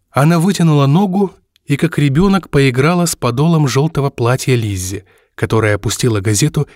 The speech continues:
и оттолкнула ногу Агнес. «Ты ко мне не лезь с глупостями», — сказала она. «Ещё имеешь наглость показывать мне свою физиономию сегодня утром». Лиззи сняла полотенце со своих попельёток.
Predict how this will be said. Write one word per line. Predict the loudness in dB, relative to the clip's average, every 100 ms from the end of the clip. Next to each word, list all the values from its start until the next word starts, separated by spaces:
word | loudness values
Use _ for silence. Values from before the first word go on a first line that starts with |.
| -2
и |
оттолкнула | -2 0 -2 -2 0 0 2
ногу | 0 -2 -2 -6
Агнес. | -6 -6 -8 -8 -8 -10 _ _ _ _ -4
«Ты | -2
ко | 2
мне | 4 4
не | 4
лезь | 2 0
с | -2
глупостями», — | -4 -4 -4 -6 -4 -4 -6 _
сказала | -10 -4 -2 0 0
она. | -2 -6 -12 _ _ _ _
«Ещё | -4 0 2
имеешь | 4 2 2
наглость | 0 0 -2 -4 -4
показывать | -4 0 0 0 0
мне | 0
свою | 0 0 0
физиономию | 0 2 2 2 0
сегодня | -2 -4 -2 0
утром». | -2 -4 -6 -8 -12 _ _ _ _
Лиззи | 2 2 2 0
сняла | 0 0 0
полотенце | 0 -2 0 2 2 0
со | -2
своих | -4 -2 -2
попельёток. | -2 -2 -2 0 -4 -8 -18